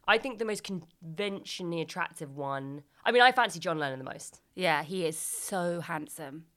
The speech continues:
Speaker 1: I think that John Lennon is probably the most attractive out of
Speaker 2: And,
Speaker 1: all of them.
Speaker 2: and, um, symmetrical and tall.
Speaker 1: John is just gorgeous.
Speaker 2: I, I, I think I fancy Ringo.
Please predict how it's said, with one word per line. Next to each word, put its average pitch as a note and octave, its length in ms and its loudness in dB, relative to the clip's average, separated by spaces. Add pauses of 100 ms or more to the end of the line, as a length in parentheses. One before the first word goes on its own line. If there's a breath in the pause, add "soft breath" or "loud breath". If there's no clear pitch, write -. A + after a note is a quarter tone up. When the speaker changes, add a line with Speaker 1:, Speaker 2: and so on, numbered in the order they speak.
Speaker 1:
I A3 100 8
think B3 160 -2
that G3 160 -4
John F3 160 2
Lennon D3 200 0
is C#3 100 -8
probably C#3 260 -12
the C#3 80 -10
most C#3+ 200 -12
attractive - 340 -12
out - 80 -8
of - 60 -6
Speaker 2:
And, F#3 120 -2
Speaker 1:
all F3+ 60 -6
of - 60 -12
them. - 60 4 (140)
Speaker 2:
and, F3 120 -4
um, E3 120 -2
symmetrical E3+ 640 -6
and G#3 220 4
tall. G#3 400 -6 (560 soft breath)
Speaker 1:
John D4+ 200 8
is G#3+ 120 2
just D#3 180 -6
gorgeous. C#3+ 800 -4
Speaker 2:
I, C#4 220 4 (120)
I, C#4 180 -2 (380)
I C#4+ 80 -2
think E4 260 -8
I C#4 80 -4
fancy G3 400 -8
Ringo. C4 520 0